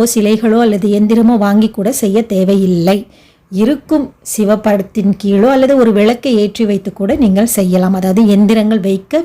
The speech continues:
விரும்பாதவர்களுக்கு இதை நான் சொல்கிறேன். திருநீரை ஒரு பித்தளை தட்டில் பரப்பி இந்த எந்திரத்தை அதில் வரைந்து நீங்கள் இந்த மந்திரத்தை நாற்பத்தெட்டு நாள் சொல்லி வந்து பிறகு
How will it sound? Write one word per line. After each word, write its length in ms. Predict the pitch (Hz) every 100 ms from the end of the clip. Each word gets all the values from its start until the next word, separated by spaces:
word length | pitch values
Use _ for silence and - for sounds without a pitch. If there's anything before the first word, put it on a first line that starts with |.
| 311
விரும்பாதவர்களுக்கு 920 | 202 220 220 214 196 190 180 196 -
இதை 200 | 247 190
நான் 220 | 185 285
சொல்கிறேன். 640 | - 214 185 170 180 170 - _ _ - - -
திருநீரை 500 | 254 285 277 240 269
ஒரு 140 | 208
பித்தளை 480 | 202 226 - 285 285 -
தட்டில் 420 | 208 - 240 220 - _ _
பரப்பி 540 | - 202 202 - 220 320 359 - _ -
இந்த 260 | 226 220 214
எந்திரத்தை 680 | 220 233 247 262 185 - 233 370
அதில் 340 | 226 202 202
வரைந்து 680 | 190 196 214 226 220 208 359 - _ _ -
நீங்கள் 580 | 214 220 208 185 233 370 - _
இந்த 260 | 247 214 208
மந்திரத்தை 720 | 202 196 196 196 - - 311 359 - _ _ _ _ _ _ _ _ _
நாற்பத்தெட்டு 680 | 226 220 220 220 220 185 185
நாள் 240 | 190 208
சொல்லி 400 | 233 - 190 196
வந்து 360 | 208 190 190 247
பிறகு 500 | 339 226 247 277 349